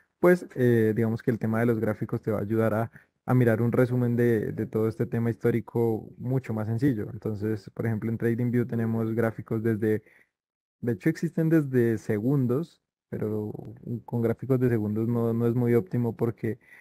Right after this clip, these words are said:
em, hay mucho ruido dentro del precio. Cuando digo ruido es que se mueve mucho, entonces, pues, pon, pon tú que el, el gráfico se va a mover como muy rápido, entonces si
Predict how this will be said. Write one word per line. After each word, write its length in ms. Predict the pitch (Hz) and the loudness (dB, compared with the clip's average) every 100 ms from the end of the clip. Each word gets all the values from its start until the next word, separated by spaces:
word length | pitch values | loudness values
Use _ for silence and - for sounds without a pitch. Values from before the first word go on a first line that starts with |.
| _ _ | _ _
em, 440 | - 113 110 107 104 | 2 2 4 0 -2
hay 140 | 117 123 | 0 2
mucho 340 | 131 127 135 | 2 2 2
ruido 400 | 131 139 135 123 | 4 6 6 6
dentro 240 | 123 120 120 | 2 0 0
del 140 | 120 | 0
precio. 460 | - 123 - 117 123 _ _ | 0 -2 -2 -8 -8 _ _
Cuando 240 | 110 104 101 | -10 -6 -4
digo 260 | 110 113 | -2 -2
ruido 320 | 117 131 123 | 2 4 4
es 80 | 120 | 0
que 120 | - | -4
se 80 | 123 | -4
mueve 240 | 120 107 107 | -2 -2 -2
mucho, 460 | 139 139 131 120 - | -2 -2 -6 -8 -10
entonces, 300 | 107 107 104 | -12 -10 -6
pues, 220 | 117 104 - - _ _ - - _ | -6 -6 -10 -20 _ _ -20 -20 _
pon, 220 | - 113 104 | -8 -8 -6
pon 280 | 117 113 110 | -4 -4 -4
tú 200 | 123 120 | -6 -2
que 480 | 131 123 120 - | 0 2 2 -2
el, 120 | 110 - | -4 -4
el 140 | 113 | -2
gráfico 640 | 113 113 117 - 123 120 113 - _ _ | 0 -2 -4 -4 -2 -2 -4 -14 _ _
se 120 | 127 | 0
va 80 | 113 | 2
a 20 | |
mover 300 | 113 113 113 | 2 0 0
como 760 | - 123 120 117 110 107 107 - _ _ _ _ _ _ _ _ _ _ _ _ _ _ _ _ _ _ - | -2 -2 0 2 2 0 -2 -8 _ _ _ _ _ _ _ _ _ _ _ _ _ _ _ _ _ _ -2
muy 180 | 139 156 | 4 6
rápido, 460 | 127 120 135 131 139 | 4 2 2 4 2
entonces 640 | 120 113 110 113 - _ | -2 -6 -6 -8 -10 _
si 200 | _ - | _ -4